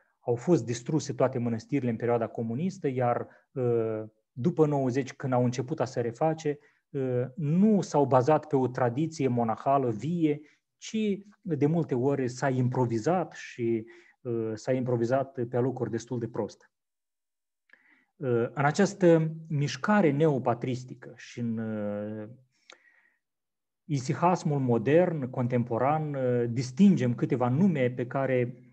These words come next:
poate le cunoașteți, poate nu, dar vă rog să le rețineți sau cel puțin să vă propuneți să le căutați și să vedeți despre ce merge vorba.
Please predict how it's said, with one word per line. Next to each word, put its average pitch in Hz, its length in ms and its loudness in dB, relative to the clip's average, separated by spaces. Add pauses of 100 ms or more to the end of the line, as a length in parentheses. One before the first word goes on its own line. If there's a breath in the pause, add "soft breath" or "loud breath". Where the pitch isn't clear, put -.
(120)
poate 156 280 0
le 117 100 -2
cunoașteți, 156 540 -4
poate 127 260 -2
nu, 160 240 -2
dar 120 300 -2
vă 110 380 -4
rog 147 220 -2
să 113 340 -8 (340 loud breath)
le 156 160 0
rețineți 131 480 -2
sau 123 120 -4
cel 123 200 -6
puțin 127 300 -6
să 127 160 -6
vă 113 120 -2
propuneți 127 560 -4
să - 160 -8
le 110 260 -6
căutați 127 580 -4
și - 100 -14
să 123 220 -6
vedeți 120 300 -4
despre 117 240 -10
ce - 120 -8
merge 117 280 -4
vorba. 107 380 -8